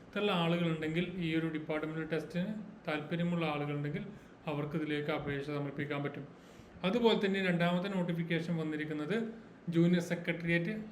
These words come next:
അസിസ്റ്റന്റ്, ലോ ഡിവിഷൻ ക്ലർക്ക് വിഭാഗത്തിലേക്കാണ്. അതിലേക്കും ഇരുപത്തൊന്ന് രണ്ട് രണ്ടായിരത്തി ഇരുപത്തിനാല് വരെ അപേക്ഷിക്കാൻ പറ്റുക. ഇതിൻ്റെ എക്സാം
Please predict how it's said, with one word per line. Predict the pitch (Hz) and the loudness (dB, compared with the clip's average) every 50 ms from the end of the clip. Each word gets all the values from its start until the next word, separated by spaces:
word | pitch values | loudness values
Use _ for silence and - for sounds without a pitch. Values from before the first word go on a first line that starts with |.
| - 156 | -8 -8
അസിസ്റ്റന്റ്, | 147 - 160 - - - 160 156 156 208 226 - - - 170 156 | -6 -6 -6 -6 -4 -2 -2 0 0 0 -2 -2 -6 -6 -2 0
ലോ | 156 156 156 160 | 2 2 2 2
ഡിവിഷൻ | 160 160 - - 170 160 165 | 2 0 0 0 0 0 0
ക്ലർക്ക് | 160 151 147 147 - - 190 175 | 0 -2 -2 -4 -4 -2 0 2
വിഭാഗത്തിലേക്കാണ്. | 160 156 151 147 143 143 - 156 147 143 143 - 151 147 175 220 214 - - - - - - - - - | 2 2 0 0 -2 -2 -2 -2 -2 -2 -2 -2 -2 -2 0 0 -2 -4 -6 -10 -16 -18 -18 -8 0 2
അതിലേക്കും | 175 180 190 196 190 196 220 208 190 | 4 6 8 6 6 6 6 6 6
ഇരുപത്തൊന്ന് | 185 190 190 190 196 196 208 208 220 214 208 | 6 6 4 2 0 0 0 2 2 4 4
രണ്ട് | 190 185 190 190 180 | 4 2 2 4 4
രണ്ടായിരത്തി | 175 165 160 160 165 160 165 170 | 4 4 4 4 2 2 0 0
ഇരുപത്തിനാല് | 160 160 156 156 - 165 160 165 170 160 | -2 -2 -2 -2 -2 0 0 2 2 2
വരെ | 156 151 156 156 151 | 2 4 4 2 2
അപേക്ഷിക്കാൻ | 143 139 147 143 147 - 156 - - 151 143 143 143 | 2 0 -2 -4 -4 -4 -8 -6 -4 -2 -2 -2 -2
പറ്റുക. | 139 - - 208 220 214 - - - - - - - | -4 -2 -2 -4 -4 -4 -6 -10 -14 -18 -18 -12 -2
ഇതിൻ്റെ | - 170 175 185 175 | 0 2 4 4 4
എക്സാം | 170 - - 196 208 | 2 2 0 0 2